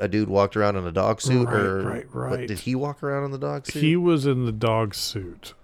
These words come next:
Speaker 2: Uh, Wilfred.
Speaker 1: Gotcha. Okay, so if he was the one walking around in the dog suit, I just, I never saw it.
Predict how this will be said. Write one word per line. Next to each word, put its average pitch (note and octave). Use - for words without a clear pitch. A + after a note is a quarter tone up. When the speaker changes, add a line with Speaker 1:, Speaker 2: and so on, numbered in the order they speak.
Speaker 2:
Uh, A2+
Wilfred. C3+
Speaker 1:
Gotcha. F2+
Okay, G2
so F#2+
if G2+
he C#3+
was B2
the B2
one A2
walking G#2
around G2
in F#2
the F2+
dog F#2
suit, -
I G2
just, F2
I -
never -
saw D#2
it. E2